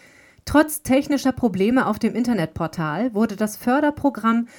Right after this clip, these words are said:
Solarstrom für Elektroautos innerhalb von nicht einmal vierundzwanzig Stunden komplett ausgeschöpft.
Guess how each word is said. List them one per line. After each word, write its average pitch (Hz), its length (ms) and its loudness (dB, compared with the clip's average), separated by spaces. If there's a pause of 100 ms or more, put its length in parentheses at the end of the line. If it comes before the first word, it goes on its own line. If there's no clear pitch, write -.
(140)
Solarstrom 226 840 0
für 226 160 0
Elektroautos 196 960 -4
innerhalb 220 400 0
von 202 160 -2
nicht 262 240 -2
einmal 220 240 2
vierundzwanzig 240 800 -2
Stunden 202 560 -4
komplett 262 560 0
ausgeschöpft. - 760 -8